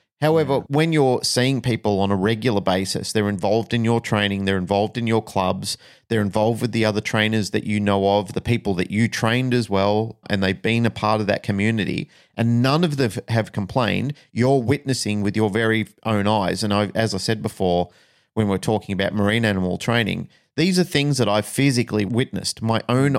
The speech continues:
Speaker 1: eyes have seen these people on multiples of occasion. Australian dog training was an enormous club in Victoria at that time. We had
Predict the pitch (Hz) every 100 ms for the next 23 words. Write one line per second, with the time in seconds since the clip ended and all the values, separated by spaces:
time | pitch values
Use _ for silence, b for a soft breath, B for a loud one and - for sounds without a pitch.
0 | - 120 120 120 - 104 - 127 131 127
1 | 113 107 - 110 101 104 104 107 98 101
2 | 107 113 117 113 113 104 104 104 104 101
3 | 95 90 B B B 127 - 190 160 120
4 | 135 139 113 101 104 104 104 107 123 135
5 | 120 - 104 92 95 95 - 101 90 92
6 | 90 - 95 90 101 117